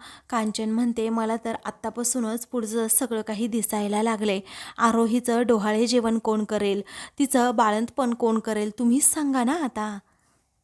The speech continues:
अहो, बाळ झाल्यानंतर त्या छोट्याशा येवल्याच्या बाळाला कोण सांभाळेल? तुम्हाला काय वाटतं, संजना हे सगळं करू शकेल का? अहो, ते काही नाही, यशचं बाळ ना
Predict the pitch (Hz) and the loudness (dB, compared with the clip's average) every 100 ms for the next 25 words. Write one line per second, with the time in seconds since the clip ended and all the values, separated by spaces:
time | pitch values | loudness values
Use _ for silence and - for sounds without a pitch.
0 | _ _ - 240 233 240 233 214 214 214 | _ _ 2 4 6 6 4 0 0 -2
1 | 233 233 226 233 220 214 208 247 233 240 | 0 0 2 2 2 0 0 0 0 0
2 | 269 226 220 254 254 226 208 208 247 226 | 0 0 -2 -2 0 0 0 -2 -2 0
3 | 220 233 220 240 240 214 240 285 240 226 | 0 0 0 0 0 2 2 2 2 0
4 | 208 196 - - - - 285 240 247 240 | -2 -6 -8 -14 -14 -2 2 4 4 0
5 | 233 226 220 - 214 214 240 220 233 220 | 0 0 -2 -2 0 2 2 2 0 0
6 | 226 254 247 247 240 240 208 233 - - | 0 2 2 2 -2 -2 -2 0 -2 -4
7 | 220 214 196 202 254 - 247 220 220 226 | -6 -6 -6 -8 -8 2 2 4 0 0
8 | 226 220 202 196 220 233 226 240 226 214 | -2 -2 -2 0 0 0 0 0 2 0
9 | - - 247 208 214 226 220 | -2 -2 0 2 2 2 0